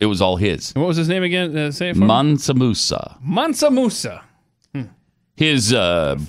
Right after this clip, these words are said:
Speaker 1: brother
Speaker 2: different
Speaker 1: before
Speaker 2: names.
Speaker 1: him, Mansa Abu Bakr,
Speaker 2: Sure.
Speaker 1: ruled the empire, uh, for a while, about, mm, twenty, thirty-two years.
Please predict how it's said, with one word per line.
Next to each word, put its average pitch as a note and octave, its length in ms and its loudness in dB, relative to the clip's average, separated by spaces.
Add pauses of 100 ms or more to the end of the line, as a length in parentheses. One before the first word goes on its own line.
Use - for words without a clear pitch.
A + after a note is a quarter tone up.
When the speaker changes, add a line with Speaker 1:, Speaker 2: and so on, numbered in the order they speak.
Speaker 1:
brother G#3 220 4
Speaker 2:
different D3 220 0
Speaker 1:
before D#3 200 2
Speaker 2:
names. A#2+ 120 4
Speaker 1:
him, E2+ 220 0
Mansa B2 600 2
Abu A2+ 260 2
Bakr, F#2 680 -2 (120)
Speaker 2:
Sure. - 180 -8
Speaker 1:
ruled G#2+ 220 2
the G2+ 120 4
empire, C2 560 0 (100)
uh, C#2 220 0
for D#2+ 180 -2
a C#2+ 60 2
while, C#2+ 360 0
about, C#2+ 320 -4 (320)
mm, A#2 500 2
twenty, G#2+ 1120 0
thirty-two G2+ 440 0
years. D2+ 320 -2